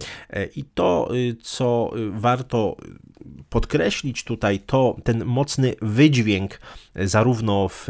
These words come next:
deklaracji końcowej szczytu w Madrycie, jak i w nowej koncepcji strategicznej nato tego głównego przeciwnika, jakim jest,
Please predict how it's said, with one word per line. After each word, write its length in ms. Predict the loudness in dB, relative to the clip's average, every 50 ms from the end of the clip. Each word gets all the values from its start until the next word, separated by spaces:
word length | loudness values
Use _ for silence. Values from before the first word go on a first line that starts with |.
| -2 -2 0
deklaracji 800 | 0 0 0 2 2 2 2 2 0 0 -2 -4 -6 -6 -6 -8 -12 -20 -20 -12 -6
końcowej 500 | -2 -2 -2 0 2 2 2 2 0 -2
szczytu 320 | -2 -4 -6 -4 -4 -4
w 40 | -2
Madrycie, 420 | -2 -2 -2 -2 -4 -4 -2 -2
jak 200 | -2 -2 -2 -2
i 60 | -2
w 60 | -2 0
nowej 220 | 0 2 0 0
koncepcji 380 | -2 -4 -6 -6 -8 -8 -8 -8
strategicznej 640 | -6 -6 -8 -8 -8 -10 -10 -10 -8 -6 -6 -4 -2
nato 340 | 0 0 0 0 -2 -4 -4 -6 -14 -20 -20 -14 -6
tego 280 | -2 -2 2 4 2 2
głównego 600 | 2 2 -2 0 0 0 0 0 0 0 -2 -4
przeciwnika, 720 | -4 -4 -2 -2 -2 0 -2 -4 -4 -4 -8 -6 -6 -6 -4
jakim 380 | -4 -6 -6 -8 -8 -8 -6
jest, 380 | -6 -6 -6 -6 -6 -8 -12 -18